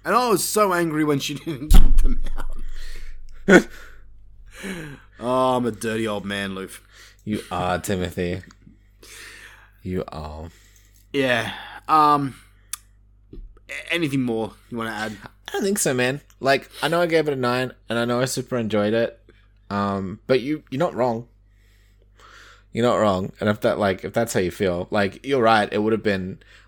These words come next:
Speaker 2: like I said, if it was, if it was Dewey, and they did write it better like that, and he's like, "You know what? I'm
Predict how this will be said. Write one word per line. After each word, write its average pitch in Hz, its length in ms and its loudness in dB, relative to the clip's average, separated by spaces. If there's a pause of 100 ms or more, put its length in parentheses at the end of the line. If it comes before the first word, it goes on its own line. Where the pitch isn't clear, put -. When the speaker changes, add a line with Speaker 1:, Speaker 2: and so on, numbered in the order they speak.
Speaker 2:
like 160 160 2
I 151 40 -8
said, 156 220 2
if 123 140 0
it 151 60 2
was, 117 320 2 (100)
if - 120 -10
it - 120 -6
was 80 260 -6
Dewey, 107 480 -4 (640)
and 85 160 -6
they 82 80 -6
did 82 260 -10
write 85 200 -6
it - 100 -12
better 90 180 -6
like 98 280 -8
that, 139 280 -6 (680)
and 82 120 -12
he's 87 180 -8
like, 82 200 -10
"You 95 80 -8
know 87 60 -8
what? 82 100 -6
I'm 80 100 -12